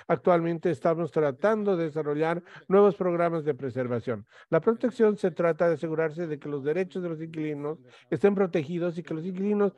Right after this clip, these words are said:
no sean sacados o desalojados ilegalmente de sus viviendas.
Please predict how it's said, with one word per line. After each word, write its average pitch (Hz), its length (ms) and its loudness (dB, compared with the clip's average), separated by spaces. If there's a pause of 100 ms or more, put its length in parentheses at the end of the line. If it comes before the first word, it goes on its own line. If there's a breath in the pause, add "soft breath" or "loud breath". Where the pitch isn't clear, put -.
(180 loud breath)
no 202 180 4
sean 208 580 0 (240 soft breath)
sacados 185 680 0
o 170 80 -2
desalojados 156 640 -2
ilegalmente 143 600 -2
de 135 60 0
sus 117 160 -8
viviendas. 139 580 0